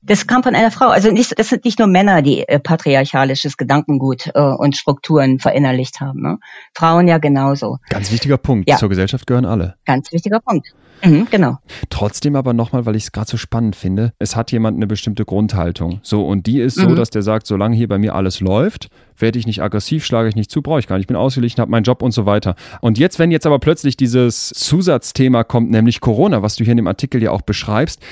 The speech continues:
Speaker 2: dann schlage ich über die Stränge, was ich vorher hätte kontrollieren können.
Speaker 1: Das Fazit ist immer noch, dass es nicht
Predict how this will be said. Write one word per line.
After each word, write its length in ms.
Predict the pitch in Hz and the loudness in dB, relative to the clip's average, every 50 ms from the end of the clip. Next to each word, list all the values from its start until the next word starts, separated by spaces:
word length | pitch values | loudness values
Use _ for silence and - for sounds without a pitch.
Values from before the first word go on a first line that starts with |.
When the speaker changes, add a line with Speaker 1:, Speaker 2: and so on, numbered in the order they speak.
| - - - _ | -20 -20 -12 _
Speaker 2:
dann 380 | - 107 104 151 202 233 240 233 _ _ _ _ _ _ _ _ _ _ _ _ _ _ _ _ _ | -2 0 2 2 2 2 0 -2 _ _ _ _ _ _ _ _ _ _ _ _ _ _ _ _ _
schlage 480 | - - - - - 151 139 160 175 165 | -6 -4 -2 0 0 0 0 0 0 0
ich 60 | 156 | -2
über 120 | 156 170 | -2 -2
die 100 | 160 165 | -2 -2
Stränge, 400 | 156 - - - 220 156 101 90 - | -4 -4 -4 -2 0 0 0 -2 -2
was 180 | - 107 110 - | -4 -4 -2 -2
ich 140 | 123 117 - | -4 -4 0
vorher 320 | - 139 135 147 160 170 | 0 2 2 4 2 2
hätte 260 | 156 147 180 - - | 2 0 0 0 -2
kontrollieren 600 | 160 - 175 165 - - 175 175 190 135 95 90 - | -4 -2 -2 -4 -2 -2 -2 -2 0 0 -2 -2 -4
können. 260 | - 92 85 85 90 - _ _ _ | -4 -6 -6 -6 -8 -12 _ _ _
Speaker 1:
Das 160 | - 156 160 - | 0 0 0 2
Fazit 360 | - 170 180 - 190 156 - | 2 2 2 2 0 0 -2
ist 120 | 143 - | -2 -2
immer 180 | - - 190 190 | 2 4 4 6
noch, 140 | 190 180 175 | 4 4 2
dass 180 | - 170 - - | 2 0 0 -2
es 140 | 156 - | -4 2
nicht 400 | - 160 196 220 202 - - - | 4 6 6 6 4 0 -6 -12